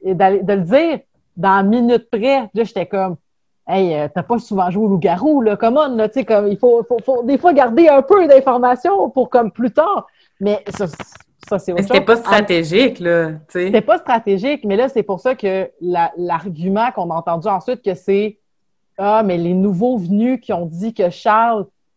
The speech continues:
Speaker 1: était mal vu. » Ça aussi, ça a créé, dans le fond, s'il y avait pas eu la deuxième vague des anciens qui arrivent puis qui disent, «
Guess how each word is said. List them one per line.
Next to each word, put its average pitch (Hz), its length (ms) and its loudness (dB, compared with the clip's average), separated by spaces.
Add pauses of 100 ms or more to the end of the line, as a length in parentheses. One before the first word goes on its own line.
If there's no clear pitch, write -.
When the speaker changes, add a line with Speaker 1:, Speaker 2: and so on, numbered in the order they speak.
(140)
Speaker 1:
était 185 280 -2
mal 196 380 0
vu. » 208 460 -2 (220)
Ça - 160 0
aussi, 226 320 0 (140)
ça 226 140 4
a 214 40 -4
créé, 214 260 -14
dans 233 160 4
le 233 40 -4
fond, 403 140 2 (480)
s'il - 260 -6
y 311 40 6
avait 220 180 2
pas 240 160 4
eu 294 100 2
la 233 160 0
deuxième 202 540 2
vague 220 460 -4 (280)
des 185 240 -2
anciens 208 640 -2
qui 226 80 -4
arrivent 208 440 -2
puis - 120 -20
qui 196 140 -8
disent, « 220 360 -2